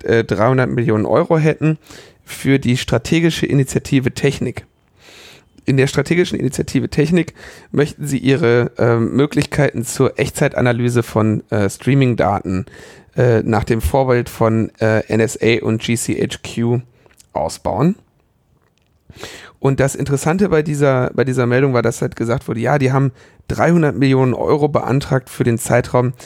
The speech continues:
zweitausendvierzehn bis zweitausendzwanzig. In der, in der Zeit wollen sie also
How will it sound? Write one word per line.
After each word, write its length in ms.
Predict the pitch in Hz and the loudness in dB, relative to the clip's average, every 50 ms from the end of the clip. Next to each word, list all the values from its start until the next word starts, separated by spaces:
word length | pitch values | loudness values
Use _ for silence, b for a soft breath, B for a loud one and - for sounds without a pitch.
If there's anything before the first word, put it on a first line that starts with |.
| B B B B B B | B B B B B B
zweitausendvierzehn 1000 | - - 120 120 - - 123 127 165 110 - - - 160 160 - - - 151 139 | -4 -2 0 0 2 0 0 0 0 -2 -4 -2 0 0 0 0 0 -2 -2 0
bis 160 | 127 123 - | 0 -2 -4
zweitausendzwanzig. 1120 | - - - 110 - - 110 104 - 101 98 - - - 101 101 101 - - 85 - - - | -2 -2 -2 -2 0 2 0 0 0 -2 -4 -4 -4 -4 -2 -2 -2 -4 -6 -8 -8 -8 -8
In 180 | - - 104 104 | -4 -2 0 2
der, 360 | 107 107 107 107 107 107 - | 2 4 4 4 4 2 0
in 100 | - 113 | 0 0
der 140 | 110 107 107 | 0 0 0
Zeit 300 | - - 110 107 - - | 0 0 -2 -2 0 0
wollen 120 | 107 104 | -2 0
sie 80 | 104 98 | 2 2
also 280 | 69 92 98 98 95 | 2 2 2 0 0